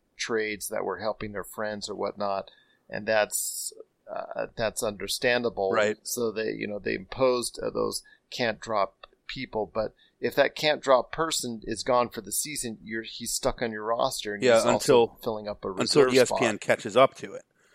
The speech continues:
Speaker 1: Yeah,
Speaker 2: You know, and,
Speaker 1: exactly.
Speaker 2: and, and obviously, ev-, ev-, eventually they'll probably say, "Okay, well, we're gonna take off the can't cut list on this particular guy." But if Mike Trout, especially if you're playing in a daily league, and if, if you have Mike Trout and he breaks his leg, and you know he's gonna be out for seven months,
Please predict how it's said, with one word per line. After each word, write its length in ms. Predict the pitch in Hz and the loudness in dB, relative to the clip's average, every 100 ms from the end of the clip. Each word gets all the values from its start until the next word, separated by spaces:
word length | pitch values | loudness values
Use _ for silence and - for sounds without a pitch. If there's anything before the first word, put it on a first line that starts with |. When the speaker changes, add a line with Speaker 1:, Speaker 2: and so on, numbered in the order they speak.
| _ | _
Speaker 1:
Yeah, 180 | 110 127 | 2 4
Speaker 2:
You 0 | |
know, 180 | 107 107 | 6 4
and, 80 | 110 | 2
Speaker 1:
exactly. 140 | 107 | 2
Speaker 2:
and, 280 | 113 117 117 | 0 -2 -4
and 80 | 113 | 0
obviously, 500 | 123 127 123 135 113 | 2 2 2 0 0
ev-, 340 | 113 110 131 147 | 2 2 2 2
ev-, 200 | 127 - - | 2 2 0
eventually 500 | 135 208 226 165 127 | 6 6 6 0 2
they'll 140 | 123 | 2
probably 300 | - 131 117 | 4 4 4
say, 140 | 110 123 | 2 0
"Okay, 280 | 117 113 | 2 0
well, 160 | 104 101 | 0 0
we're 100 | 107 | -4
gonna 200 | 104 101 | -6 -8
take 280 | - 110 117 | -4 -4 2
off 220 | 104 - | 0 0
the 80 | 104 | -8
can't 300 | - 104 - | -8 -8 0
cut 240 | 160 147 | 0 2
list 300 | 117 107 - | 0 -2 -4
on 120 | 110 | -6
this 120 | 107 - | -6 -10
particular 460 | - 107 - 104 | -8 -8 -6 -8
guy." 260 | 104 101 98 _ - - _ | -4 -4 -4 _ -20 -20 _
But 100 | 180 | 2
if 100 | 185 | 4
Mike 240 | 202 190 | 2 2
Trout, 400 | - 160 135 117 - _ _ | 2 6 6 4 -6 _ _
especially 320 | 147 - 240 160 | 0 6 6 6
if 60 | |
you're 80 | 135 | -2
playing 240 | 143 143 123 | -2 -2 -2
in 60 | |
a 60 | 98 | -2
daily 360 | 104 120 117 | 0 2 2
league, 300 | 101 101 101 | 0 -2 -2
and 100 | 104 | -2
if, 80 | 107 120 | -4 -6
if 180 | 113 101 | -6 0
you 80 | 170 | 2
have 100 | 110 | 2
Mike 220 | 110 107 | 0 -4
Trout 320 | - 139 123 | 0 4 4
and 100 | 104 | 4
he 60 | 113 | -6
breaks 340 | 107 110 107 | -2 -2 -2
his 140 | 104 101 | -8 0
leg, 260 | 143 107 | 2 2
and 80 | 110 | 0
you 80 | 113 | -6
know 100 | 110 | -6
he's 120 | 101 | -6
gonna 140 | 104 98 | -8 -4
be 120 | 101 | 2
out 180 | 135 - | 2 0
for 100 | 101 | -8
seven 300 | 104 104 101 | -6 -6 -6
months, 280 | 98 98 | -6 -8